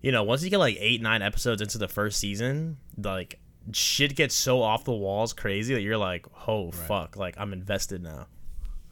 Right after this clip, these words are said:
Speaker 1: So.
Speaker 2: Yeah, I, I definitely have to finish it. I haven't finished it. I'm, I'm, like, halfway through the first season.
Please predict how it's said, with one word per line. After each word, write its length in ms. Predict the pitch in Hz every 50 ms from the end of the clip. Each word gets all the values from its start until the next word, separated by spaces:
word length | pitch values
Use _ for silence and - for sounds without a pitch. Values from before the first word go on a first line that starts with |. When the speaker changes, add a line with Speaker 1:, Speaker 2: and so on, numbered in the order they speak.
| - - - - - - - -
Speaker 1:
So. 260 | - - - - - -
Speaker 2:
Yeah, 200 | 95 95 87 80 76 87 95 95 - - - - - - -
I, 60 | 107
I 20 | 104
definitely 440 | 104 95 117 117 113 - 117 104 101
have 120 | 95 87 -
to 60 | -
finish 300 | - - 85 82 - -
it. 80 | 78 80
I 60 | 82
haven't 240 | 101 92 90 82 -
finished 280 | - 82 80 78 - -
it. 60 | 78
I'm, 120 | 82 92
I'm, 300 | 92 92 80 92 98 92 - -
like, 180 | 90 92 85 - - - -
halfway 480 | - - 98 98 98 - - 101 92
through 220 | 87 - 87 87 82
the 60 | 78
first 380 | - - - 82 80 - -
season. 380 | - 85 82 78 85 73 73